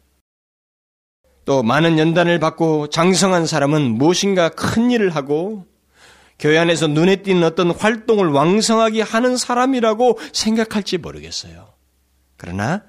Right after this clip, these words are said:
그렇지 않습니다. 그에 앞서서 이 사람이 진실로 믿음 있는 사람이요, 영적으로 성숙한 사람이라면 이 사람에게 가장 중요하고 기본적인 것이 하나 있어야 되는데 그것은 무엇이냐면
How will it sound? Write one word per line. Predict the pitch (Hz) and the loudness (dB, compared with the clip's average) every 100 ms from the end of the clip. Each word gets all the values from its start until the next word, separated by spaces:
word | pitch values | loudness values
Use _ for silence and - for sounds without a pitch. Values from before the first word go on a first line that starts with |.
| _ _ _ | _ _ _
그렇지 | - - - - | -20 -16 -10 -10
않습니다. | 220 - - - _ _ - _ _ _ _ _ _ _ _ _ _ _ _ | -10 -16 -16 -16 _ _ -20 _ _ _ _ _ _ _ _ _ _ _ _
그에 | 101 95 | -16 -14
앞서서 | 104 107 - 131 - 180 226 _ _ _ _ _ _ - - | -14 -12 -8 -8 -8 -10 -12 _ _ _ _ _ _ -20 -10
이 | 196 247 359 359 | -4 0 0 0
사람이 | - 277 285 294 269 269 262 | -2 0 0 0 0 -2 -2
진실로 | - 240 254 240 233 233 | -2 -2 -2 -2 0 -2
믿음 | 202 185 240 311 | 0 0 2 2
있는 | 311 294 269 | 2 0 0
사람이요, | 240 226 220 214 233 262 254 | -2 -2 -2 -2 -2 -4 -2
영적으로 | 190 240 277 254 254 247 196 - | -2 -2 -2 -2 -2 -2 -6 -4
성숙한 | - 285 320 330 - 285 277 | -2 0 2 0 0 -2 0
사람이라면 | 254 247 226 214 214 220 180 330 247 | -2 0 0 0 0 -2 -4 -6 -2
이 | 214 294 | 0 0
사람에게 | 262 269 269 269 | 0 0 0 -2
가장 | 247 220 269 339 349 | -2 0 2 2 2
중요하고 | 285 294 294 294 | -2 -2 -2 -2
기본적인 | 262 285 311 302 294 262 | 0 0 2 0 -2 -4
것이 | 262 247 262 427 | -4 -4 -4 -2
하나 | 311 330 | 2 2
있어야 | 269 254 269 233 | 2 0 -2 -2
되는데 | 233 220 | 0 -2
그것은 | 220 277 269 262 | 0 0 0 0
무엇이냐면 | 240 226 226 226 226 | 0 0 -2 0 -2